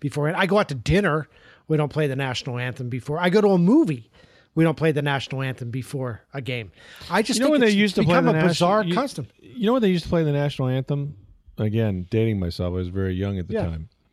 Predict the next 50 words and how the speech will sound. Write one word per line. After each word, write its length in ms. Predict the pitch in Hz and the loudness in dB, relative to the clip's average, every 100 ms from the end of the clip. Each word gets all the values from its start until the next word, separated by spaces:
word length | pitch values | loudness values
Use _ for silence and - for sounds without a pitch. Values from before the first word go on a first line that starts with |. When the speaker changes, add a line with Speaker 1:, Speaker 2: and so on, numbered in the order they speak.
| _ _ _ _ _ _ _ _ - | _ _ _ _ _ _ _ _ -4
Speaker 2:
Before 280 | 135 202 185 | 0 2 2
the 60 | |
T 240 | 143 180 175 | 0 2 2
Vs 260 | 170 160 | 2 2
would 140 | 127 95 | 0 0
go 240 | 98 95 | 2 2
off 200 | 98 95 | 2 0
at 120 | 101 | -2
two 120 | - 127 | 0 0
o'clock 320 | - 117 110 | 2 0 0
in 60 | 104 | 0
the 40 | |
morning, 300 | 104 113 107 | 0 0 0
you'd 180 | 95 90 | -2 -2
get 160 | 101 - | -4 -2
the 180 | 92 85 | -4 0
Speaker 1:
Yeah. 200 | 104 117 101 | 2 2 0
Speaker 2:
color 20 | |
bars. 400 | 90 76 73 - _ - _ _ _ - | -2 -4 -6 -12 _ -20 _ _ _ 0
You 100 | 135 | 2
know, 80 | 143 | 2
Speaker 1:
Right, 140 | 139 | 0
yeah, 160 | 156 151 | -4 0
Speaker 2:
that's 220 | 165 165 | 2 2
how 60 | 190 | 2
Speaker 1:
exactly. 100 | 165 | 4
Speaker 2:
I 40 | |
knew 240 | 165 165 | 4 4
to 80 | 143 | 4
go 140 | 131 143 | 4 2
out 160 | 143 | 2
to 60 | 131 | 0
the 80 | 120 | -2
couch, 480 | - 127 120 - 180 - | 2 2 2 -2 -10 -10
Speaker 1:
<laughs> 180 | - _ | -16 _
Speaker 2:
shove 360 | - - 160 151 | -10 -2 2 2
Speaker 1:
You'd 80 | 143 | 4
Speaker 2:
my 60 | |
Speaker 1:
wake 120 | - 113 | 2 4
Speaker 2:
dad, 220 | 131 127 | 2 2
Speaker 1:
up. 40 | 117 | 0
Speaker 2:
and 80 | |
say, 240 | 107 135 120 160 | 0 0 2 0
"Hey, 220 | 233 220 190 | 0 2 4
man, 360 | 156 165 165 143 - _ _ | 4 2 0 -4 -14 _ _
Speaker 1:
<laughs> 360 | _ _ _ _ | _ _ _ _
Speaker 2:
what's 280 | 185 240 - | 0 2 2
going 280 | 233 202 202 | 4 4 4
on 260 | 214 202 | 2 2
here? 400 | 147 131 107 90 | 4 4 2 -2